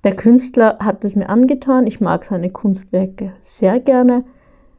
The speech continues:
Hab's mir auch schon in verschiedensten Ausstellungen, sei es in Tulln oder auch in Krummau, angesehen. Sehr zu empfehlen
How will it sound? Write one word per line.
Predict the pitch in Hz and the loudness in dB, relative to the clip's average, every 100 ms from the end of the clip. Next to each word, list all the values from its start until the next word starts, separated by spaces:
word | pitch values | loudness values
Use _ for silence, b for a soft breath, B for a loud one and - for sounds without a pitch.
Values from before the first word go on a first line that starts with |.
| b _ | b _
Hab's | - 185 190 | -2 -2 0
mir | 190 165 | 0 2
auch | 185 - | -2 -4
schon | 196 | -6
in | 180 185 | -4 -6
verschiedensten | - 185 - 220 220 190 - - | -6 -6 -2 0 0 0 -6 -2
Ausstellungen, | 160 190 190 190 190 180 185 | -2 -2 -4 -2 -2 -4 -6
sei | 180 165 | -4 -4
es | 175 | -4
in | - 185 - | -4 -6 -6
Tulln | - 208 214 196 185 - | -2 2 4 2 -2 -6
oder | - - 180 185 185 - 156 | -12 -4 -2 0 -2 0 0
auch | 165 175 - | 0 -2 -10
in | - 180 175 170 170 185 _ _ _ _ - | -8 -4 -2 -4 -6 -8 _ _ _ _ -18
Krummau, | - 226 226 220 214 214 - | -2 2 4 4 2 -2 -6
angesehen. | 185 208 220 208 220 208 196 - _ _ - - _ - - - - _ - - - _ - | 0 2 2 2 4 4 2 -6 _ _ -20 -20 _ -20 -20 -20 -20 _ -20 -20 -20 _ -12
Sehr | - - 254 | -2 2 2
zu | 254 | 2
empfehlen | 214 185 247 | 0 2 4